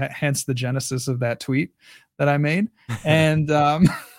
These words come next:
Speaker 1: <laughs> and yeah, it was just great chilling with my, with my kid.
Speaker 2: Yeah, man. That's awesome. That's awesome. I mean, you mentioned, you know, just clothes and food. Honestly, I think that applies the whole life,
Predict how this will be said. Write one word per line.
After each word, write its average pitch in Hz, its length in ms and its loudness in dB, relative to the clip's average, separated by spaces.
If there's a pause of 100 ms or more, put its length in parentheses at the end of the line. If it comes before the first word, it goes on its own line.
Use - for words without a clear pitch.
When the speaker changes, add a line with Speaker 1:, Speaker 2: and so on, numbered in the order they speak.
Speaker 1:
<laughs> - 440 -20
and 196 140 6
yeah, 185 220 2
it 214 60 2
was 165 140 4
just 240 180 -4
great 175 280 -2
chilling 156 300 -6
with 160 140 -8
my, 156 240 -4 (160)
with 156 120 -6
my 156 120 0
kid. 165 440 -4 (400)
Speaker 2:
Yeah, 113 300 -6
man. 85 500 -14
That's - 400 -14
awesome. 92 580 -12 (360)
That's 113 200 -10
awesome. 98 340 -14
I 107 160 -2
mean, 107 100 -10
you 110 140 -8
mentioned, 110 480 -6 (520)
you 110 100 -6
know, 107 280 -4 (180)
just - 280 -8
clothes 110 380 -4
and 98 140 -12
food. 117 240 -6
Honestly, 143 400 0
I 123 80 4
think 135 260 -8
that 113 140 -2
applies 117 460 0
the 107 100 -6
whole 117 180 -2
life, 127 320 -2